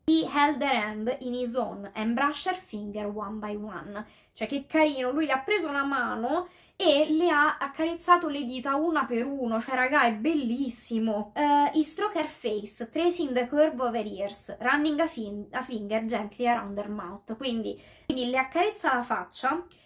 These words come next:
eh, tracciandole le curve delle orecchie e poi dopo anche intorno alla bocca. E "It seems as if hours passed before his hands finally went to her breast." Quindi,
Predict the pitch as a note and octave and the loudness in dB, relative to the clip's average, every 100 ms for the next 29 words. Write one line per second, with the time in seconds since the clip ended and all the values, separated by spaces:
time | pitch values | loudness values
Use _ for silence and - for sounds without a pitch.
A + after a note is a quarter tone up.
0 | _ - A3+ B3 A#3+ D4+ D#4+ C4+ A#3+ G#3+ | _ -4 -2 -2 -2 0 2 2 0 2
1 | A3 - C4+ D4+ B3 A#3+ D#4+ E4 B3+ A3 | 0 -2 -4 -4 -4 0 4 4 2 2
2 | A3 A3 A3+ G#3+ G#3+ G3+ - E4+ G4 G#4 | 4 4 2 2 0 -4 -4 -2 -2 -4
3 | G4+ C#4 D#4 B3 A3+ A3+ A#3 G#3 G#3+ G#3 | -4 -2 2 4 4 2 -4 -4 -8 -8
4 | G#3 G3+ G#3 G#3 G#3 G#3+ - - A3 - | -8 -10 -8 -10 -8 -10 -8 -4 -4 -4
5 | _ - _ _ _ _ - F4+ A#3+ D4 | _ -20 _ _ _ _ 2 6 8 6
6 | F4 - - C#4+ - F#4 G#4+ - E4 D4 | 2 -6 -2 -2 -2 -2 0 2 2 4
7 | D4 C#4 F4+ F#4+ E4+ D4+ - - D4+ G#3 | 2 4 6 6 4 2 -2 4 6 6
8 | - G3+ G3+ B3 C4+ E4+ B3+ G#3+ G#3 A3 | 2 -8 -10 -8 -2 2 2 0 -4 -4
9 | A#3+ D#4+ F4 F4 D4+ - D4+ C#4+ A3+ G#3+ | 0 2 2 2 -6 2 4 4 2 -2
10 | A3 A#3 D4+ D#4+ D#4 D4 D4 A3+ B3 G#3 | -4 0 0 0 4 4 4 0 2 0
11 | G3+ - G#3+ D4+ C#4 A3 G#3 G#3 | -2 -8 -4 -2 -2 -2 -4 -8